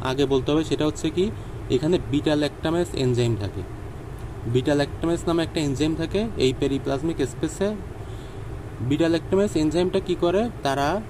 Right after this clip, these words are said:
বিটা ল্যাকটাম যত ড্রাগ আছে সেগুলাকে, সেগুলাকে কি করে? inactive করে দেয়। তাতে করে কি হয়? এই সেল, সেল ওয়ালের উপর কাজ করা যে ড্রাগগুলা, সেগুলো কিন্তু গ্রাম নেগেটিভের উপর কাজ করতে পারে না।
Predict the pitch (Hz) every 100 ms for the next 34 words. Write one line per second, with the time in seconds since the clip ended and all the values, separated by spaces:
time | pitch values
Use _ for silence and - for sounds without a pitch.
0 | - - - - - - - - - 113
1 | 131 160 165 170 - - 190 180 175 170
2 | 123 131 139 117 - 98 - - - -
3 | - - 151 160 165 175 165 - 151 160
4 | 165 160 170 165 165 170 185 220 143 139
5 | 120 127 120 120 104 92 92 - - -
6 | - - 147 175 175 185 185 156 135 156
7 | 190 139 139 - - 156 170 165 - -
8 | - 151 156 156 151 160 160 165 156 143
9 | - - 139 110 90 95 127 131 120 120
10 | 135 143 120 131 151 - - - - -
11 | - 139 156 156 156 - 208 220 - -
12 | 110 131 156 170 160 156 165 160 147 151
13 | 139 123 - 113 113 104 92 90